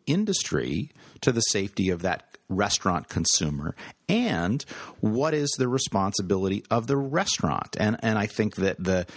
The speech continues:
the, let me give you a, a hypothetical answer. The frozen food industry might respond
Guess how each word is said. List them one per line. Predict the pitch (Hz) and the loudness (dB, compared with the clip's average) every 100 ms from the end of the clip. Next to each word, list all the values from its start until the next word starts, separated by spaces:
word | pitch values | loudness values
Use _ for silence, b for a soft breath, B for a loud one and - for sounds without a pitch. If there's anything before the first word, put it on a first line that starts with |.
| B B - | B B -2
the, | 92 95 - - - | 0 0 -6 -16 -2
let | 107 | 0
me | 101 95 101 | 2 -2 0
give | 104 98 | 0 2
you | 95 85 | 2 2
a, | 82 - | 0 0
a | 85 | 0
hypothetical | 82 107 - - 147 - 123 | 2 0 0 0 2 2 0
answer. | 80 76 - 87 | 0 0 0 2
The | 110 | 0
frozen | - 101 98 92 | 0 0 2 0
food | - 160 | 2 0
industry | 143 95 - 98 | 2 0 0 0
might | 90 87 | 2 0
respond | 78 - 78 85 85 82 95 | 0 -2 2 2 2 0 -2